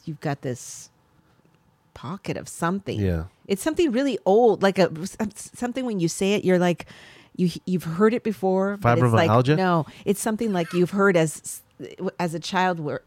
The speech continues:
Speaker 1: that's what old people deal with. Really
Speaker 2: Shingles?
Speaker 1: old.
Speaker 2: Do you have
Speaker 1: Oh,
Speaker 2: shingles
Speaker 1: no,
Speaker 2: in your leg?
Speaker 1: no. What's it called? Um,
Speaker 2: Glaucoma?
Speaker 1: something itis. Uh, let me see.
Speaker 2: What'd you have?
Speaker 1: What do you
Speaker 2: Anyways,
Speaker 1: call it?
Speaker 2: w-, the, the great part about it is you were going through, you were all panicky.
Speaker 1: Bursitis.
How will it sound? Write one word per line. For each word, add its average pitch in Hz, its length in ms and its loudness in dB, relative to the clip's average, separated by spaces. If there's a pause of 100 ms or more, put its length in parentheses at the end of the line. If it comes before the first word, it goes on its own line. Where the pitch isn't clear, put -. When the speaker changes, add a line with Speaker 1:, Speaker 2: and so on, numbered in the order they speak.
Speaker 1:
that's - 180 -8
what - 220 -4
old 170 300 -2
people 135 320 -10
deal 110 240 -10
with. - 340 -14
Really 185 160 0
Speaker 2:
Shingles? 135 340 4
Speaker 1:
old. 139 220 -4 (420)
Speaker 2:
Do 95 100 -2
you 131 40 4
have 143 100 2
Speaker 1:
Oh, - 40 -2
Speaker 2:
shingles 175 240 4
Speaker 1:
no, - 20 4
Speaker 2:
in 175 60 6
your 175 100 6
leg? 175 100 4
Speaker 1:
no. 233 200 2
What's 165 200 -4
it 156 100 -14
called? 196 540 -10 (120)
Um, 175 340 -4 (1400)
Speaker 2:
Glaucoma? 131 540 4
Speaker 1:
something 233 340 -2
itis. 131 480 -4
Uh, - 40 -10
let 143 580 -6
me 143 100 -6
see. 117 400 -8 (2000)
Speaker 2:
What'd 147 300 0
you 196 100 2
have? 220 420 -2 (300)
Speaker 1:
What 208 140 -8
do 233 60 -12
you 247 160 -16
Speaker 2:
Anyways, 165 300 6
Speaker 1:
call 214 160 -6
it? - 180 -10
Speaker 2:
w-, 147 220 6
the, 147 120 6
the 127 160 6
great 175 180 6
part 202 140 4
about 120 180 4
it 101 40 6
is 101 80 -2
you 156 80 4
were 175 60 4
going 131 200 4
through, 123 200 4
you 120 180 6
were 107 100 6
all 107 100 6
panicky. 135 520 4
Speaker 1:
Bursitis. 185 520 -2